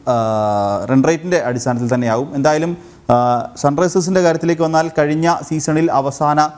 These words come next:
സ്ഥാനത്തേക്കൊക്കെ, അതായത് പട്ടികയിൽ അവസാന സ്ഥാനത്തേക്കൊക്കെ പിന്തള്ളപ്പെട്ടു പോയ ഒരു ടീമാണ് സൺറൈസേഴ്സ് ഹൈദരാബാദ്. പാറ്റ് കമ്മിൻസ് എന്ന ഓസീസിൻ്റെ നായകനെ ടീമിലേക്ക് അവർ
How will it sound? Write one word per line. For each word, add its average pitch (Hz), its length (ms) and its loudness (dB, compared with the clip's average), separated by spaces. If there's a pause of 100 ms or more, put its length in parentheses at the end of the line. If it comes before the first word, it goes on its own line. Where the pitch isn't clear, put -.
(280)
സ്ഥാനത്തേക്കൊക്കെ, 135 680 0
അതായത് 127 360 2
പട്ടികയിൽ 139 480 -2
അവസാന 139 340 0
സ്ഥാനത്തേക്കൊക്കെ 143 580 -2
പിന്തള്ളപ്പെട്ടു 135 600 0
പോയ 151 360 2
ഒരു 131 180 -6 (100)
ടീമാണ് 131 320 2
സൺറൈസേഴ്സ് 120 580 -2
ഹൈദരാബാദ്. 123 560 0 (440)
പാറ്റ് 139 240 4
കമ്മിൻസ് 156 320 -4 (140)
എന്ന 147 320 2 (460)
ഓസീസിൻ്റെ 156 640 2 (300)
നായകനെ 156 600 0 (220)
ടീമിലേക്ക് 147 440 2 (280)
അവർ 131 180 0